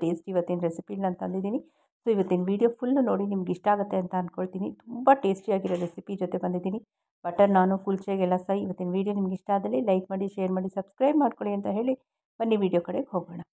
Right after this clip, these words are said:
ನೋಡಿ ಹೇಗೆ ಕಾಣ್ತಿದೆ ಅಂತ ಕ್ಲೋಸ್ ಅಪ್ ವ್ಯೂ. ಸೂಪರಾಗಿ ಕಾಣ್ತಿದೆಯಲ್ಲ? ಇದಕ್ಕೆ ಫ್ರೆಶ್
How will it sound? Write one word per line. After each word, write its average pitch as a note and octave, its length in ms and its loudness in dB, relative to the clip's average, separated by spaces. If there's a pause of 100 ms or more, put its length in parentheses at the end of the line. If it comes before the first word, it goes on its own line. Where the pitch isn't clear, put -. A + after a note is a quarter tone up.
(220)
ನೋಡಿ G3 240 0
ಹೇಗೆ G#3 280 0
ಕಾಣ್ತಿದೆ G3 380 -4
ಅಂತ F#3+ 120 -6 (100)
ಕ್ಲೋಸ್ F#3+ 240 -4
ಅಪ್ G3 140 -10
ವ್ಯೂ. A#3+ 80 -6 (560)
ಸೂಪರಾಗಿ G#3 580 0
ಕಾಣ್ತಿದೆಯಲ್ಲ? G3+ 440 2 (400)
ಇದಕ್ಕೆ F3+ 220 -4
ಫ್ರೆಶ್ F#3 180 0